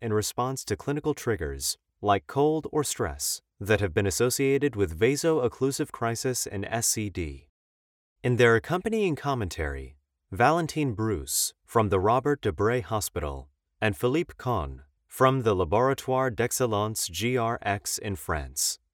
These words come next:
highlight that although decreased microvascular blood flow does not necessarily result in vaso-occlusion,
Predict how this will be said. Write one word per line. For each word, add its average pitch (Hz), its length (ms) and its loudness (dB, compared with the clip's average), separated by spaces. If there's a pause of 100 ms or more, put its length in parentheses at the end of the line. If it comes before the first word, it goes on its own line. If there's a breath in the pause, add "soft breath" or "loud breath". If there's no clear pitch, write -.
(180)
highlight 170 360 4
that 113 140 2
although 107 400 4
decreased 147 560 -2
microvascular 117 880 0
blood 113 240 -4
flow 69 420 -6 (100)
does 95 200 4
not 131 240 0
necessarily 135 680 0
result 104 440 0
in 95 120 -2
vaso-occlusion, 87 920 -2